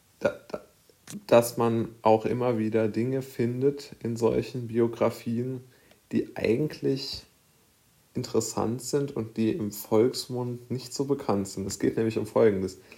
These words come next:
Ich stelle die These auf,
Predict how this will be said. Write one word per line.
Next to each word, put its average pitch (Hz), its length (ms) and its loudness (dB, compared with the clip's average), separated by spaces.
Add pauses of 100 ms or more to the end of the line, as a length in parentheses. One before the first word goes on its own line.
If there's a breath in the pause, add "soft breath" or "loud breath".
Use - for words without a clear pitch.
(800 loud breath)
Ich 147 200 2
stelle 127 360 2
die 110 160 0
These 113 480 2
auf, 117 360 4